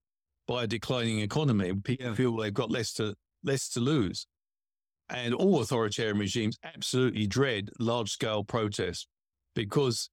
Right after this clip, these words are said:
Speaker 1: it can obviously result in regime change, particularly if they, you know, s-, become very large scale. And, um,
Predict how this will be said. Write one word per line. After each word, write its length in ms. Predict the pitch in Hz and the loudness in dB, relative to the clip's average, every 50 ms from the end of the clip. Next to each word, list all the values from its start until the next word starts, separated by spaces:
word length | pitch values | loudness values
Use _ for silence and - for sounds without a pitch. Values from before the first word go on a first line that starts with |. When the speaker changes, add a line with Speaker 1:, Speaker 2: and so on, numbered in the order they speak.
| _ - | _ -20
Speaker 1:
it 200 | - - - - | -20 -18 -14 -10
can 320 | - - 151 143 131 123 | -8 -6 -4 -4 -2 0
obviously 400 | 120 120 120 117 101 - - 110 | 0 0 0 0 0 0 0 0
result 400 | 101 104 104 104 117 107 110 - | 0 0 0 0 -2 -2 -2 -2
in 100 | 104 104 | 0 2
regime 440 | 110 110 104 95 90 113 113 110 104 | 2 2 2 2 0 0 2 2 2
change, 440 | 98 - - 131 113 107 107 104 - | 0 0 -2 -2 -2 0 -2 -2 -2
particularly 360 | - 104 - - 117 - 113 | -2 -4 -2 -2 -2 -2 0
if 300 | 104 110 110 107 107 104 | 0 0 0 0 0 -2
they, 1000 | - _ _ _ _ _ _ _ _ _ _ _ _ _ _ _ _ _ - 175 | -4 _ _ _ _ _ _ _ _ _ _ _ _ _ _ _ _ _ -2 0
you 60 | 131 | 2
know, 180 | 104 92 101 - - _ - - - - - 180 | 2 2 0 -2 -6 _ -10 -10 -10 -10 -10 -10
s-, 260 | 160 - - - - _ _ - | -8 -8 -8 -10 -12 _ _ -6
become 400 | 147 131 123 110 127 127 117 104 | -2 0 0 2 2 2 2 2
very 220 | 98 123 131 120 113 | 2 2 2 2 2
large 240 | 110 104 101 98 - | 0 0 -2 -2 -4
scale. 400 | - 107 98 - - - 101 - | -4 -4 -4 -4 -4 -6 -6 -6
And, 320 | - 131 123 123 120 113 | -4 -2 2 2 2 2
um, 280 | 120 120 117 117 107 104 | 2 2 0 0 -2 -4